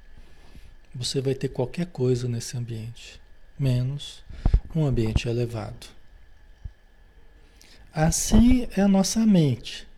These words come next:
assim é a nossa vida, assim é a nossa casa,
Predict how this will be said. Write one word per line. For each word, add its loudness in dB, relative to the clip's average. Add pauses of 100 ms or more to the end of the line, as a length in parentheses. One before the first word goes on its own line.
(720)
assim 0
é 0
a 2
nossa 0
vida, 0 (760)
assim 0
é 2
a 2
nossa 0
casa, -4